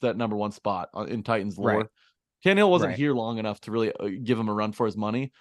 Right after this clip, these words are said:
Speaker 1: although he came really <laughs> close in twenty nineteen, didn't he?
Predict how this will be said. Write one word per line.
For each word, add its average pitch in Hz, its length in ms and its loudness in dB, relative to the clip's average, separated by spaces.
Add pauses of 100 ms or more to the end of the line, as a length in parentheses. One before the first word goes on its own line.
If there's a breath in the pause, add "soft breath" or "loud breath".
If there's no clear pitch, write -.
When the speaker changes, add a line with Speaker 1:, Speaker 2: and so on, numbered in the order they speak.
(220 soft breath)
Speaker 1:
although 147 480 6
he 127 160 -6
came 160 260 0
really 170 200 0 (100)
<laughs> 214 400 0
close - 60 -12
in 147 100 -4
twenty 165 220 -2
nineteen, 143 480 -2
didn't 127 220 -2
he? 101 180 -10